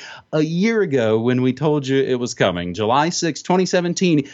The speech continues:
U S to create Space Corps in radical Air Force overhaul. And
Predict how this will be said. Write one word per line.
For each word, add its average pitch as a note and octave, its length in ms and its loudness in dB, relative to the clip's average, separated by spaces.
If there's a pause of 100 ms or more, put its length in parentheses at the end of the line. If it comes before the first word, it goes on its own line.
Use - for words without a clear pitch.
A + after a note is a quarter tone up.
(160)
U G#3+ 300 2
S G#3 220 0
to G3 180 0
create F#3 480 0
Space G3+ 420 -2
Corps C3+ 400 2
in D3+ 180 2
radical F3 680 0
Air D#3 180 0
Force D#3+ 380 -2
overhaul. D3 680 0 (260)
And D3 440 -2